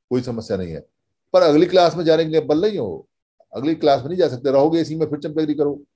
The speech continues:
तो चमचागिरी करके या वाहवाही करके या अपनी पीठ थपथपा के कि, या ये कह के कि हमने बहुत काम किया,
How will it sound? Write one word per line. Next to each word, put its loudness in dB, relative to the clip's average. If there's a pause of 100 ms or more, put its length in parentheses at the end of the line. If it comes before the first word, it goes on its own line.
(440)
तो 0
चमचागिरी 0
करके 0
या 2
वाहवाही 0
करके -6
या 4
अपनी -2
पीठ -8
थपथपा -2
के -4
कि, -2
या 2
ये -2
कह -6
के -4
कि -4
हमने -6
बहुत -2
काम -2
किया, 0